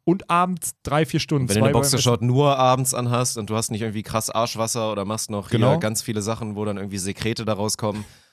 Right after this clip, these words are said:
Speaker 2: dann solltest du die vielleicht auch mal einen zweiten Tag anhaben können.
Speaker 1: Und einen dritten auch?
Speaker 2: Ja,
Speaker 1: Meine
Speaker 2: wahrscheinlich,
Speaker 1: Rechnung ist ja
Speaker 2: vielleicht.
Speaker 1: dreimal, dreimal fünf Stunden so.
Speaker 2: Mhm.
Speaker 1: Die rechne ich, so dreimal fünf Stunden.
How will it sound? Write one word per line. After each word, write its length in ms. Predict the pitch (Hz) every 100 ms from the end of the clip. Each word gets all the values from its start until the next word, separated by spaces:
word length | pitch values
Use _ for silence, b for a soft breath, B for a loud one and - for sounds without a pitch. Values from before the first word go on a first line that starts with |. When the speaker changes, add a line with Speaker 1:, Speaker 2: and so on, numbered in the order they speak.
| b
Speaker 2:
dann 300 | - 98 101
solltest 840 | 92 90 104 117 - 110 107 - 104
du 100 | 104
die 120 | 87
vielleicht 340 | - 95 98
auch 120 | 87
mal 360 | 87 87 87 82
einen 120 | 82
zweiten 280 | - 92 -
Tag 160 | 98 76
anhaben 320 | 80 82 69
können. 200 | 78 - _ _ _ _
Speaker 1:
Und 80 | 131
einen 60 | 120
dritten 220 | 139 165
auch? 240 | 151 359 - _ _ _ _ -
Speaker 2:
Ja, 100 | -
Speaker 1:
Meine 200 | 147 127
Speaker 2:
wahrscheinlich, 200 | 139 160
Speaker 1:
Rechnung 220 | 180 196
ist 60 | 175
ja 80 | 151
Speaker 2:
vielleicht. 100 | 147
Speaker 1:
dreimal, 520 | 151 170 170 180 175
dreimal 320 | 156 170 165
fünf 240 | 160 160
Stunden 360 | - 135 123 113
so. 240 | 98 92 - _ _
Speaker 2:
Mhm. 320 | 90 90 131 139 _ _ _ _ 135
Speaker 1:
Die 60 |
rechne 280 | 135 135 123
ich, 120 | 98
so 60 | -
dreimal 340 | 117 147 165
fünf 220 | 160 151 -
Stunden. 420 | 117 95 90